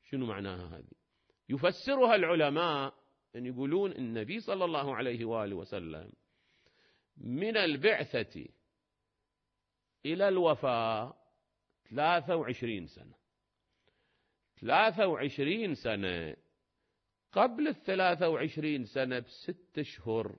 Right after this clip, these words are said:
يعني قبل البعثة بستة أشهر، كان يرى الرؤيا الصادقة تأتي كفلق الصبح.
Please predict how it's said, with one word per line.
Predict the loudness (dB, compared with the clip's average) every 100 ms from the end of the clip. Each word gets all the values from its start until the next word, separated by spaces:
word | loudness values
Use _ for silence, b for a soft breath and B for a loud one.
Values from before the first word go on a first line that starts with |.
| -6
يعني | -6 -4 -4
قبل | -2 0 0
البعثة | 0 -2 -4 -4 -6
بستة | -6 -4 -4 -2 -4 -2 -2
أشهر، | -2 -4 0 0 0 -4 _ _ _ _ _ _ _ _
كان | 4 8 8 6 4
يرى | 4 4 6 4
الرؤيا | 2 -2 0 0 0 0
الصادقة | -2 -6 -6 2 6 8 6 2 -2 0
تأتي | 2 2 2 0 -6 -6 -2
كفلق | 0 0 2 2 2 0
الصبح. | -4 -4 -6 -2 -2 -4 -20